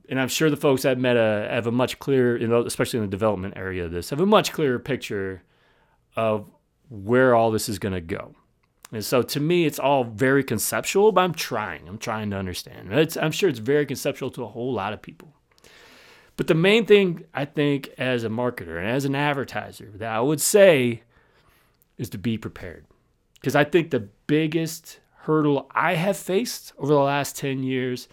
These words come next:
is I have not been flexible enough. So you find a process. You find a certain method of things and the way that they work, they work best. You get comfortable with that,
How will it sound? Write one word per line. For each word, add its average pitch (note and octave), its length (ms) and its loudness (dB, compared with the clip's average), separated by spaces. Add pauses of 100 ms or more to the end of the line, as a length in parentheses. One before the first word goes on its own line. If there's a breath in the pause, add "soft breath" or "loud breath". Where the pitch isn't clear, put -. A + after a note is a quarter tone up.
(400 loud breath)
is B2 100 -2
I C3+ 140 2
have B2+ 200 -2
not A#2+ 300 0
been A#2 140 -2
flexible G2+ 680 -6
enough. G2 600 -12 (1040)
So C#3 220 0
you B2+ 180 2
find C#3+ 580 -2
a C#3 40 -2
process. - 960 -10 (420 loud breath)
You G#2+ 120 -8
find C#3 500 0
a C3+ 40 -4
certain C3+ 400 0
method A#2+ 380 -2
of A2 140 -4
things B2+ 400 -2
and G#2+ 200 -6
the G#2+ 80 -2
way A#2 280 2
that B2+ 160 0
they B2 140 0
work, G#2+ 360 -2
they - 80 -8
work G2 320 -6
best. G2 420 -4 (360 soft breath)
You A#2 100 -2
get B2 160 2
comfortable C3 480 -2
with A2 220 -2
that, G2+ 340 -4